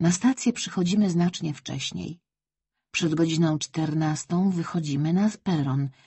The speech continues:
Śnieg sypie dużymi płatami. Stoimy szczęśliwi, bo za chwilę odjedziemy. Przed nami nasze tobołki i rozlatująca się waliza, związana sznurkami.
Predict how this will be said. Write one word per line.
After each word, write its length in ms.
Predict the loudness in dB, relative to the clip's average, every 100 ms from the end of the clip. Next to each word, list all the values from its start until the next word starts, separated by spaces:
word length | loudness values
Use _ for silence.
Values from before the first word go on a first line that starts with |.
| _ _ -10
Śnieg 400 | -4 -2 -2 -2
sypie 380 | -4 -4 -4 -4
dużymi 440 | -2 -2 -2 -2
płatami. 640 | -6 -10 -8 -8 -6 -8 -12 _ _ _ _ _ _ -10
Stoimy 720 | -2 6 10 10 10 6 2
szczęśliwi, 840 | 0 2 2 4 4 4 4 0 -2 _ _ _
bo 120 | 2 4
za 140 | 4
chwilę 380 | 2 2 4 2
odjedziemy. 680 | 2 0 0 -2 -4 -6 -10 -14 _ _ _ _ _ _ -8
Przed 200 | 0 4
nami 280 | 6 6 6
nasze 300 | 6 4 0
tobołki 800 | -2 0 2 2 0 0 2 2
i 80 |
rozlatująca 760 | 2 2 0 0 0 0 0 -2
się 180 | -2 -2
waliza, 540 | 0 0 -2 -4 -10 -16 _ _ -4
związana 560 | -2 0 0 2 0
sznurkami. 760 | 0 -4 -4 -4 -6 -6 -6